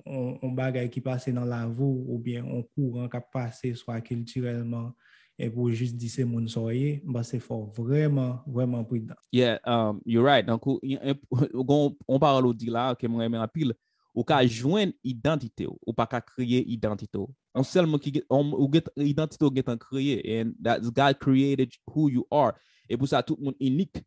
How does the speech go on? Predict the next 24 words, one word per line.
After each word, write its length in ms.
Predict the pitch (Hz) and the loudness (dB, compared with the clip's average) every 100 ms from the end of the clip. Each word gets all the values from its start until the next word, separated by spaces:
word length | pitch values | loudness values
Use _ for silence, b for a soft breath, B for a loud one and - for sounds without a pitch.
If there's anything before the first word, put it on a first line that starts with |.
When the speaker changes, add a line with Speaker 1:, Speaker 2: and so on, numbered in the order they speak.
| _ | _
Speaker 2:
paske 300 | 113 - 135 | -2 0 -2
tout 160 | - 165 | 0 0
moun 140 | 139 131 | 2 0
inik, 240 | 160 - | -2 0
paske 280 | 123 117 135 | 0 2 2
gen 160 | 139 165 | 2 2
pil 160 | 165 | 4
de 80 | 139 | 4
fwa 160 | 139 131 | 4 2
n 80 | 131 | 2
ap 100 | 135 | 0
ese, 180 | 135 131 - _ - | 2 0 -2 _ -6
um, 240 | 123 120 | -2 2
lò 160 | 127 143 | 4 4
ap 80 | 143 | 4
gade 220 | 160 131 | 2 0
kilti 400 | - 127 - 113 | -2 -4 -4 -6
a. 80 | 107 _ _ - | -6 _ _ -8
Pou 80 | 156 | 0
ki 100 | 220 | 6
rezon 240 | 202 170 | 6 8
ou 80 | 156 | 6
pa 140 | 147 135 | 4 2
ka 140 | 139 | 2